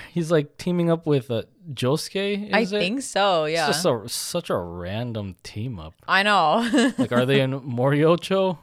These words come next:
Speaker 1: or where? <laughs>
Speaker 2: And is Jotaro gonna show up at some point and be like, "Holy shit, Whole Horse is still around"? <laughs>
Speaker 1: Yeah.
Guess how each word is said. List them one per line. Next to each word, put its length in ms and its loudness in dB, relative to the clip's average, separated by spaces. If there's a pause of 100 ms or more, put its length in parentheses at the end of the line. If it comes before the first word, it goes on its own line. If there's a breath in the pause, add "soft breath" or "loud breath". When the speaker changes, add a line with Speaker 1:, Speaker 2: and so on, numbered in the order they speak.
(100)
Speaker 1:
or 420 -4 (380)
where? 340 -2
<laughs> 100 -2
Speaker 2:
And 180 -2
is 180 -2
Jotaro 480 0
gonna 180 2
show 240 0
up 140 2
at 100 -4
some 240 -2
point 280 -4
and 80 -10
be 80 0
like, 180 0
"Holy 240 -2
shit, 220 -2
Whole 180 -6
Horse 260 -4
is 60 -12
still 240 -8
around"? 480 -4 (320)
<laughs> 300 -10
Speaker 1:
Yeah. 480 2